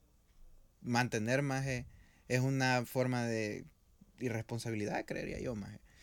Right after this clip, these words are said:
Y esta persona era una persona muy responsable, maje, en todos los ámbitos, a pesar de que en su círculo familiar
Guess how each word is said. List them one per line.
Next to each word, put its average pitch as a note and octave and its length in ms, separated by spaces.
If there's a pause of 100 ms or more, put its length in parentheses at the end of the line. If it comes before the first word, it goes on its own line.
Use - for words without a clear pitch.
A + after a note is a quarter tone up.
(160)
Y B2 120
esta C3+ 220
persona D3 440
era E3+ 100
una D#3 120
persona C3 360
muy D#3 140
responsable, A2+ 640
maje, F#2+ 220
en F#2+ 80
todos G2+ 220
los F#2+ 120
ámbitos, - 540
a B2 100
pesar D3+ 380
de F3 140
que D3 200
en B2 220
su - 180
círculo B2+ 400
familiar C#3 560